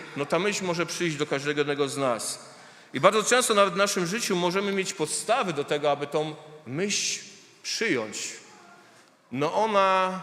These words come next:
jest bardzo niebezpieczna. Ona przynosi pewną truciznę do naszego życia.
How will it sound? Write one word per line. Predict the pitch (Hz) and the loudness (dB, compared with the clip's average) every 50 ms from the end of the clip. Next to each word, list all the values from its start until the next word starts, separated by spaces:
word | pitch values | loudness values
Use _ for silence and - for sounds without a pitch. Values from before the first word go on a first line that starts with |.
| - - - - - - - - - - - - | -10 -14 -16 -18 -20 -20 -20 -20 -20 -20 -8 -6
jest | 135 131 117 120 | -4 -4 -4 -2
bardzo | 160 156 160 156 151 143 | 0 0 0 0 -2 -4
niebezpieczna. | 139 135 131 135 131 - - - 123 113 - - - - - - - - - - - - - - - - - _ _ _ _ _ _ _ _ _ _ _ _ _ _ | -4 -4 -4 -4 -6 -8 -6 -6 -6 -6 -6 -6 -10 -12 -16 -18 -20 -20 -20 -20 -20 -20 -20 -20 -20 -20 -20 _ _ _ _ _ _ _ _ _ _ _ _ _ _
Ona | - 156 190 202 196 196 190 190 190 190 180 180 | 0 0 2 4 4 4 4 4 4 2 0 -2
przynosi | - - 165 180 190 190 - - 190 180 175 | -4 -2 0 0 0 0 0 -2 0 -2 -2
pewną | 175 180 170 175 175 170 | 0 -2 -2 0 0 -2
truciznę | 170 - 170 160 160 - - 202 180 156 131 120 | -2 -4 -6 -6 -6 -4 -6 -6 -6 -4 -6 -6
do | 120 | -4
naszego | 123 123 123 - - 123 127 120 | -6 -6 -6 -6 -6 -6 -8 -6
życia. | 110 127 123 123 - 113 | -6 -6 -8 -8 -8 -10